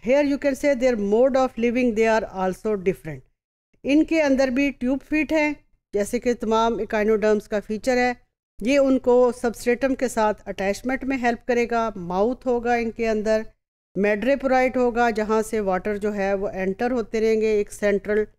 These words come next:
डिस्क मौजूद होगी, जहाँ से आर्म्स जो हैं वो इसके मुख्तलिफ स्ट्रक्चर जो हैं, they look like arm appearance। So,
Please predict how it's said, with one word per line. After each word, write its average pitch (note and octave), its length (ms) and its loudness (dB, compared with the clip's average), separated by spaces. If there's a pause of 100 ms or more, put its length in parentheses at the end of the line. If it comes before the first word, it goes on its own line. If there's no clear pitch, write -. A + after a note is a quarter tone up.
(600)
डिस्क B3+ 360 0
मौजूद B3 440 2
होगी, A#3 300 0
जहाँ G#3+ 300 2
से A3+ 160 -2
आर्म्स G#3 500 0
जो G#3+ 120 -2
हैं G3+ 240 0
वो G3 180 0
इसके G3 440 -2 (680)
मुख्तलिफ A#3 340 -2
स्ट्रक्चर A#3+ 500 -2
जो B3 160 0
हैं, A#3 200 0
they G#3 140 2
look A3+ 240 0
like G#3 500 0
arm G#3+ 400 -2
appearance। A#3 540 0 (480)
So, D#4 280 4